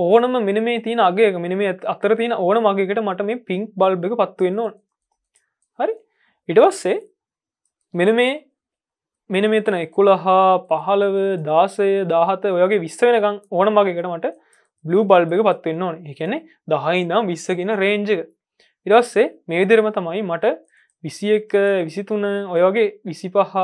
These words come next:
විසිනමය ඔය වගේ මේ තියෙන රේන්ජ් එකේ ඕනම වැලියු එකට මට ග්‍රීන්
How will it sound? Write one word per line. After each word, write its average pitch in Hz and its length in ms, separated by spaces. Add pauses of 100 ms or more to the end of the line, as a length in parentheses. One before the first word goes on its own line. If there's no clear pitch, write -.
(1700)
විසිනමය 190 520 (400)
ඔය 175 80
වගේ 226 180
මේ 196 140
තියෙන 226 240
රේන්ජ් 202 320
එකේ 180 180
ඕනම 208 260
වැලියු 190 240
එකට 165 120
මට 185 140 (300)
ග්‍රීන් 185 240